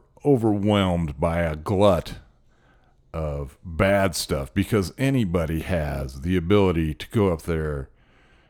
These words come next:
and post stuff, which is not necessarily true, especially on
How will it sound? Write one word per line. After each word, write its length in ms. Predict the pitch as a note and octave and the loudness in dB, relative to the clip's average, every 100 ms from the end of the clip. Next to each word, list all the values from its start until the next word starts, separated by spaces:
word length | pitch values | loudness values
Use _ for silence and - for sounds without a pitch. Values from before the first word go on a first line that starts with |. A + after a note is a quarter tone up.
| _ - | _ -10
and 320 | D#2 C#2+ - | -8 -8 -2
post 320 | C#3+ A#2+ - | 2 4 2
stuff, 320 | - D2+ D2+ | -2 -4 0
which 180 | D#3+ D#3+ | 0 2
is 140 | F3+ G3+ | 2 4
not 180 | G3 | 2
necessarily 640 | B2+ A#2 - - G#2 F2 D2+ | 4 0 0 -2 0 0 -2
true, 420 | - G2+ F2 D#2+ | -4 0 2 2
especially 600 | D2 - E2 - D#2 D2 | 0 -2 -4 -4 -4 -4
on 340 | C#2 C2+ B1+ | -4 -6 -10